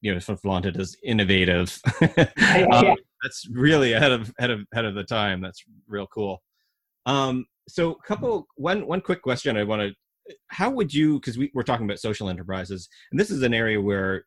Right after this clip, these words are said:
Speaker 1: y-, you look at the diff world and poll people, and you'll get different, very different definitions of social enterprise. For you, what distinguishes a social enterprise from a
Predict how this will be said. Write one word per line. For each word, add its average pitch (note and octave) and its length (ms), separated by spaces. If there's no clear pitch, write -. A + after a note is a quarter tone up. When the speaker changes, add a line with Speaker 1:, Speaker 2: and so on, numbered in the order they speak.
Speaker 1:
y-, A2 180
you D#3+ 400
look E3 140
at B2+ 80
the A#2+ 80
diff G#2+ 260
world G2+ 400
and F#2+ 240
poll C#3 200
people, G#2 280
and F#2+ 80
you'll A#2 100
get D3+ 140
different, A2+ 400
very A2+ 200
different G2+ 280
definitions F#2 600
of F2 100
social F#2 320
enterprise. F2+ 560
For D#3+ 120
you, D#3+ 260
what C3+ 220
distinguishes A2+ 680
a G2+ 60
social F#2+ 400
enterprise F#2 480
from F#2 180
a E2+ 260